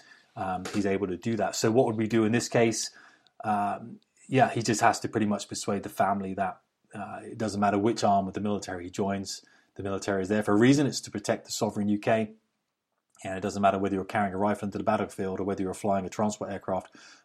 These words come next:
with troops down the back. That's exactly what you're doing. So let's be responsible about it. Um, and let's, um, let's obviously understand as well that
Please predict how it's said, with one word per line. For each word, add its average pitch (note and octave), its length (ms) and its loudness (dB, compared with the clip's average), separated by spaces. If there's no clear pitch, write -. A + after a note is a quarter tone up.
with G2+ 120 -4
troops G#2+ 240 0
down G2 180 2
the F#2+ 60 -4
back. G2 380 4
That's - 160 -10
exactly G#2+ 500 2
what G2+ 160 0
you're G2+ 140 -2
doing. F3+ 380 2
So C3+ 220 6
let's C3 180 4
be C3 180 6
responsible C#3+ 420 2
about D3+ 240 8
it. - 180 2
Um, A2 520 0
and A#2+ 100 0
let's, A2+ 280 0
um, A2+ 280 8
let's - 440 -2
obviously D3+ 380 4
understand C#3+ 480 2
as A2+ 80 -2
well C#3+ 320 10
that - 240 2